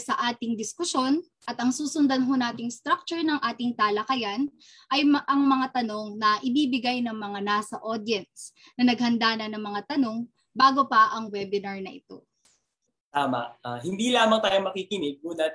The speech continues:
Speaker 2: ngunit, no, hahango din ng mga discussion points mula sa katanungan, ah, ng mga nano-, ma-, ng, ng mga ma-, manonood.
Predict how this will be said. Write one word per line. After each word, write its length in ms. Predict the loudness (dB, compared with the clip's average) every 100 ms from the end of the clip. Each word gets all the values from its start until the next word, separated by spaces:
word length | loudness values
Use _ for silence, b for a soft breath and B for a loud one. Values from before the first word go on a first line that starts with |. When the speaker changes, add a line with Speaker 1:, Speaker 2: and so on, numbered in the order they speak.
| -8
Speaker 2:
ngunit, 360 | 2 4 4 0
no, 160 | -4 -8
hahango 440 | -4 0 2 2 2
din 240 | 0 0
ng 120 | 0
mga 200 | -2 -2 -2
discussion 400 | -2 -2 -2 -2
points 360 | 0 0 0 -6
mula 200 | -4 -2
sa 160 | -4 -6
katanungan, 680 | -8 -6 -6 -6 -8 -10 -18 _ b b _
ah, 80 | -2
ng 160 | 0
mga 200 | 2 2 2 0
nano-, 240 | -2 -2
ma-, 240 | 0 0 0
ng, 240 | 0 2 0 0
ng 120 | 0 4
mga 180 | 4 2
ma-, 160 | 0 0
manonood. 560 | 0 0 -2 -4 -8